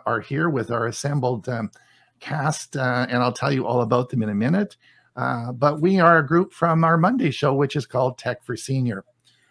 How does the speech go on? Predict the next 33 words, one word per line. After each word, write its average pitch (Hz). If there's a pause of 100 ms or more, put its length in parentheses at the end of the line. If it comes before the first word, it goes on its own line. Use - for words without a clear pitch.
(120)
Uh, 98
we're 104
moving 117
into 127
our 110
fourth 123
season, 160 (220)
<clears throat> -
and 151
we 123
have 117
done 127
about 123
a 117
hundred 127
and 120
fifty 113
shows. 151 (420)
So 170
it's, 156
uh, 139
we're 143
having 185
a 165
fun 160
time 143
with 156
it. 285 (340)
And 139
today 135
is 127
our, 139 (300)
<clears throat> -